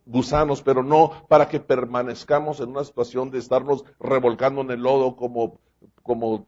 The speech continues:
totalmente despreciados por Dios, sino que Dios nos, nos da aliento. Él nos da aliento diciendo, "No temas, gusano de Jacob". Segundo,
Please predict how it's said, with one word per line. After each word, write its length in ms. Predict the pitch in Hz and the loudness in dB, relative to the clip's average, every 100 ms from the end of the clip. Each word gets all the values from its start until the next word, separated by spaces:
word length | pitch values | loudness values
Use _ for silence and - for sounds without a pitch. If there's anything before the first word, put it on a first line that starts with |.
| - | -8
totalmente 560 | 113 123 127 135 123 | -4 0 -2 -2 -6
despreciados 640 | 131 123 - 120 131 127 131 | -4 -6 -6 -4 2 2 2
por 200 | 123 117 | 0 2
Dios, 200 | 156 135 | 2 2
sino 240 | 131 123 | -2 -6
que 100 | 127 | -6
Dios 280 | 120 151 147 | 0 0 0
nos, 220 | 143 131 | -6 -6
nos 180 | 131 117 | -8 0
da 320 | 139 139 139 | 0 0 -4
aliento. 720 | 120 120 131 151 151 135 117 - _ | -6 -6 -4 -4 -2 -4 -6 -8 _
Él 500 | 151 185 254 196 - _ | 4 6 6 4 -4 _
nos 260 | 147 147 135 | 0 2 8
da 140 | 165 | 8
aliento 280 | 165 160 160 | 8 4 2
diciendo, 340 | 151 147 147 135 | -2 0 -2 -2
"No 560 | 135 151 170 170 165 - | 2 6 8 6 4 4
temas, 600 | 151 151 156 147 - - _ _ _ - | 4 4 2 0 -2 -18 _ _ _ -4
gusano 440 | 131 113 110 107 | -2 2 2 2
de 60 | 101 | -4
Jacob". 480 | 104 101 - - - _ _ _ _ _ _ _ _ _ _ _ _ - | -6 -8 -6 -6 -8 _ _ _ _ _ _ _ _ _ _ _ _ -8
Segundo, 880 | - 120 160 226 175 190 - _ | -2 2 4 8 8 8 4 _